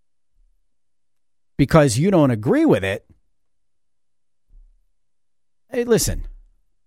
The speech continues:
once the board has spoken, the board has spoken, right? Uh, I don't know. And this is not me saying that people should not be able to express their opposition, their disapproval, or,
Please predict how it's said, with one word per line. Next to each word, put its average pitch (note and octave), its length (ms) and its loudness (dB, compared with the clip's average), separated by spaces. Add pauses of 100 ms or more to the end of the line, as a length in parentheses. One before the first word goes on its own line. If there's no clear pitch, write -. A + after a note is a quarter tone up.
(140)
once A#3 220 2
the A3 100 2
board G#3 240 4
has F3 80 0
spoken, E3+ 400 4
the D3 80 4
board C3 280 2
has A2 100 -2
spoken, - 440 -8 (640)
right? E3+ 300 2 (2500)
Uh, D3 200 4
I B2+ 180 4
don't G2 140 -4
know. D#2 320 -8
And F3+ 120 2
this G#3 160 0
is E3 140 -2
not E3+ 180 2
me D#3 160 2
saying C#3 340 2
that C3 280 -4
people D3+ 320 4
should B2+ 240 0
not C3+ 320 0
be C#3 160 2
able C3+ 180 2
to - 140 -4
express - 480 0
their C3+ 240 2
opposition, C3+ 640 2
their C3 140 2
disapproval, C3+ 720 0
or, B2 80 -4